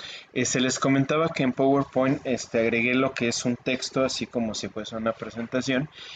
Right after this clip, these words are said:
y lo que es los temas, este, que tenemos aquí nos pueden ayudar para dar así como que una idea de fondo. En esta misma pestañita de lo que son las herramientas de diseño, eh,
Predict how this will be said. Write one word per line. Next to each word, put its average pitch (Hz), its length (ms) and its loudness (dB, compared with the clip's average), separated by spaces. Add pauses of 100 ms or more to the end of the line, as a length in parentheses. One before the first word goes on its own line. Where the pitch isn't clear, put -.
(220)
y 120 120 0
lo 123 180 2
que 135 120 0
es 143 80 2
los 160 240 2
temas, 139 640 2
este, 104 520 -6
que - 140 -14
tenemos 117 560 -2
aquí 127 300 0
nos 117 180 -2
pueden 120 340 2
ayudar 113 440 0
para 110 220 2
dar 107 160 2
así 107 240 -4
como 107 300 -12
que 104 100 -14
una 101 160 -8
idea 95 200 -8
de 98 100 -8
fondo. 139 300 0 (640)
En 143 140 4
esta 180 200 2
misma 185 340 4
pestañita 123 600 0
de 120 140 4
lo 98 200 2
que 98 120 -6
son 110 260 0
las 120 220 0
herramientas 101 640 0
de 117 100 2
diseño, 90 580 -6 (800)
eh, 117 680 2